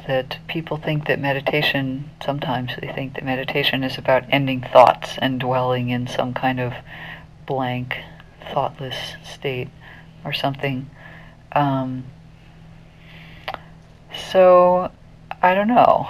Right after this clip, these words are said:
I, I wouldn't, uh, thoughts can end, but the mind thinks. That's what it's supposed to do.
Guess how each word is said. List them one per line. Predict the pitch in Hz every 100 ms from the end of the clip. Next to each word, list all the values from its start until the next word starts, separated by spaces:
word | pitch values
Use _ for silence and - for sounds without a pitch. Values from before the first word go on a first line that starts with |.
| -
I, | 156 156 151
I | - 151
wouldn't, | 160 165 156 151 -
uh, | 147 135 135
thoughts | 139 165 156
can | - - 226 170
end, | - - 175 -
but | - 147
the | 156
mind | 156 175 180
thinks. | 175 196 - -
That's | 147 135 -
what | 139
it's | -
supposed | - 165 165 -
to |
do. | - 117 131